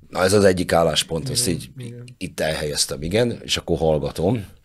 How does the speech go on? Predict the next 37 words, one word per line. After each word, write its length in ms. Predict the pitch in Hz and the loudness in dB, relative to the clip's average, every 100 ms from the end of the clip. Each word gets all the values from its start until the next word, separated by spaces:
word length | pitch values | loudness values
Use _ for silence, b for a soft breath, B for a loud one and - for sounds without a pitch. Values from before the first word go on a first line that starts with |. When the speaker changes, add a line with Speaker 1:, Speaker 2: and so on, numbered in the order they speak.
| - | -12
Speaker 2:
Kétezer-tizenháromban 1600 | 135 135 139 123 120 - 123 123 110 123 120 120 117 113 113 | -8 -6 -6 -6 -6 -8 -8 -8 -8 -8 -8 -8 -8 -8 -8
az 100 | 113 | -8
újságok 480 | 120 117 - 104 107 | -10 -10 -10 -10 -10
foglalkoztak 720 | - 107 107 104 104 - 107 110 | -12 -10 -10 -12 -16 -20 -16 -14
a 40 | |
V 60 | 104 | -14
null 400 | 101 104 101 104 | -14 -14 -18 -16
témájával, 1120 | 104 104 98 98 98 98 98 107 113 - _ _ | -16 -14 -16 -16 -16 -16 -14 -12 -12 -14 _ _
és 340 | - 104 - 107 | -18 -16 -14 -14
az 160 | 104 | -14
Index 500 | 113 113 107 - - | -12 -10 -12 -12 -16
egy 240 | - 104 - | -16 -18 -16
cikkében, 840 | 117 110 110 104 98 104 117 - | -18 -16 -12 -12 -12 -12 -12 -14
ami 180 | 107 107 | -14 -12
egy 60 | 110 | -10
nagyon, 360 | 120 110 107 | -10 -10 -12
a-, 240 | - 123 123 | -10 -10 -10
ez 120 | 117 | -10
még 180 | 117 113 | -10 -10
az 160 | 120 | -10
az 120 | 113 101 | -12 -14
Index 420 | 101 101 - - | -16 -16 -18 -16
volt. 280 | 104 - B B B B _ | -16 -16 B B B B _
Tehát 300 | - 107 - - | -14 -14 -16 -16
egy 160 | 110 | -14
nagyon 440 | 101 131 123 110 110 | -8 -6 -6 -6 -10
kidolgozott, 840 | - 117 110 107 107 110 - - | -10 -8 -6 -8 -10 -12 -14 -16
ö, 340 | 107 104 104 104 101 107 - - - | -14 -12 -12 -14 -18 -20 -20 -20 -14
cikk 220 | - 113 | -14 -10
volt, 280 | 113 110 110 | -8 -8 -8
és 300 | 107 - - | -10 -12 -14
kitértek 540 | - 143 131 110 113 - | -12 -8 -8 -8 -12 -12
arra, 200 | 113 107 | -10 -10
hogy 140 | 104 | -12
vizsgáltak 520 | 117 107 110 104 107 | -12 -10 -12 -12 -14
egy 140 | 110 107 | -14 -12
olyan 380 | 110 104 104 | -12 -14 -18